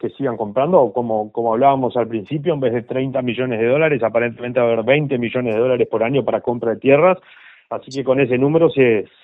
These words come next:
se hace una, se hace, se mueve bastante el mercado, veinte millones de dólares por año, si bien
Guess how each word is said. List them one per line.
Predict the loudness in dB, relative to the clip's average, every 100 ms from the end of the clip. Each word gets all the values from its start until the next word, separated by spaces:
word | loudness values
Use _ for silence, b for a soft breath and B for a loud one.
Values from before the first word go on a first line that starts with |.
| 4
se |
hace | 4 4 2
una, | 2 2 0 -6 _
se | 0
hace, | 0 2 0 -2
se | 0
mueve | 4 6
bastante | 6 6 2 2 2
el |
mercado, | 0 0 4 4 4
veinte | 2 -2
millones | -2 0
de | 0
dólares | 0 0
por | 0
año, | 0 0 -2
si | -2
bien | 0 0 -4